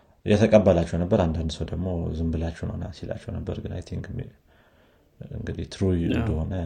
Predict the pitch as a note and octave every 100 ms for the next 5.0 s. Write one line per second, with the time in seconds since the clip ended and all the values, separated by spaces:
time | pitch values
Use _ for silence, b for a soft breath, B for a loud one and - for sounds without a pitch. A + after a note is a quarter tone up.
0 | E2+ E2 E2+ E2+ E2+ E2 D#2+ B B B
1 | B B B B B _ _ _ _ _
2 | _ _ _ _ _ C3+ F3 A#2+ A#2 A2+
3 | - B2 B2 B - - _ _ _ _
4 | _ _ _ - - C#3 B2 B2 A#2 E3+